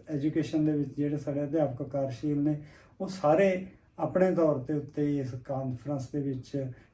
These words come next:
ਆਪਣਾ ਯੋਗਦਾਨ ਪਾ ਰਹੇ ਨੇ ਤੇ ਮੈਨੂੰ ਉਮੀਦ ਹੈ ਕਿ ਇਹ ਕਾਨਫਰੰਸ ਸਾਡੇ ਸਿੱਖ ਅਧਿਐਨ ਦੇ ਵਿੱਚ ਕੰਮ ਕਰ ਰਹੇ ਖੋਜਾਰਥੀਆਂ ਦੇ ਲਈ, ਵਿਦਵਾਨਾਂ ਦੇ ਲਈ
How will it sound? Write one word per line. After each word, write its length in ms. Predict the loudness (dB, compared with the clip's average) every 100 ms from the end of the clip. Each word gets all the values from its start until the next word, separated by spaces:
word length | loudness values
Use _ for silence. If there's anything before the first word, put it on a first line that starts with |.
| _
ਆਪਣਾ 260 | -8 -2 0
ਯੋਗਦਾਨ 480 | 0 0 2 0 0
ਪਾ 160 | 0 0
ਰਹੇ 240 | 0 0
ਨੇ 220 | 2 0 -2 -16 -20 _
ਤੇ 60 | 0
ਮੈਨੂੰ 300 | 2 4 2
ਉਮੀਦ 340 | 4 6 6
ਹੈ 100 | 4
ਕਿ 160 | 2 0
ਇਹ 180 | -2 -2
ਕਾਨਫਰੰਸ 760 | -2 -4 -4 -2 -2 -2 -2 -2 -2 -8 -20 _ _ _ -6
ਸਾਡੇ 460 | -2 0 4 2 2 -6 -20 _
ਸਿੱਖ 360 | -8 -4 0 0
ਅਧਿਐਨ 320 | 2 2 2
ਦੇ 80 | 0
ਵਿੱਚ 560 | -2 -6 -4 -2 -2 -6 -18 _ _
ਕੰਮ 280 | 0 2 2
ਕਰ 220 | 0 0
ਰਹੇ 460 | 0 0 0 0 -4 -14 _
ਖੋਜਾਰਥੀਆਂ 640 | -2 2 2 0 -2 -4 -2
ਦੇ 140 | -2
ਲਈ, 160 | 0 -2
ਵਿਦਵਾਨਾਂ 540 | -2 -2 -2 2 4
ਦੇ 120 | 4
ਲਈ 320 | 2 2 -2